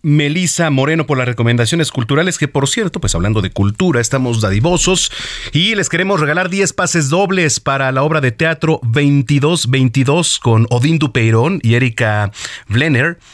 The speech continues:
para la función de mañana domingo, mañana que es veintinueve de enero en punto de las seis de la tarde, en el Teatro del Parque, allá en Interlomas. ¿Qué tiene que hacer usted para ganar sus boletos? Bueno, tiene que mandar un mensaje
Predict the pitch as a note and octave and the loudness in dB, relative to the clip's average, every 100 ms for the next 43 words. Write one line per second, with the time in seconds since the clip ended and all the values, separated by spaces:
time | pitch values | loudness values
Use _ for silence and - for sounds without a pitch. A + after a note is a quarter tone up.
0 | - - F2+ F#2 G2+ G#2+ C3+ C#3+ A#2 B2 | -16 -8 -6 -4 -2 0 2 0 0 0
1 | C#3+ B2 A2+ C3 D3+ D3 D#3 G2+ E2 F#2+ | 0 2 2 4 2 2 -2 -2 -2 0
2 | G#2+ G2+ A2 G2+ F#2+ F#2 G#2 G#2+ F#2+ A2 | 0 0 -2 -2 -2 0 0 0 0 0
3 | B2 A2+ C3 B2 A2 G2 - B2+ A2 G#2 | 2 2 2 2 2 0 -2 -2 -2 -2
4 | - C3+ C#3 D#3+ - - - - D3+ E3 | -2 -4 -2 -4 -4 -14 -16 -4 -2 -2
5 | C3 D#3+ D#3+ D#3+ C3+ A#2 F3 F3+ - D#3 | 0 -2 0 0 0 0 -2 -2 -2 -2
6 | C3 - - G#2 C3 C3+ A#2 A2+ C3 C#3 | -2 -4 -6 -2 0 0 0 2 2 2
7 | B2+ A2 - - - - - _ G3 G#3 | 2 0 -2 -6 -14 -20 -20 _ -4 -2
8 | G#3+ G#3+ G#3 E3 D3+ F#3+ F3 F3+ F#3 F3 | -2 -2 0 -2 0 0 0 -2 -2 -2
9 | D#3+ C#3 D#3 E3 E3 E3 D3 D3+ G3+ G#3 | -2 0 0 0 0 -2 0 0 0 0
10 | G3+ F#3 - - B2 C#3 C#3+ C#3 C3+ A2 | 0 0 -2 0 0 0 2 2 2 2
11 | G#2+ A2+ B2 C#3 C3 C3+ B2+ A#2 D3 C#3 | 4 4 4 2 2 2 4 2 0 0
12 | D#3 E3+ | 0 -2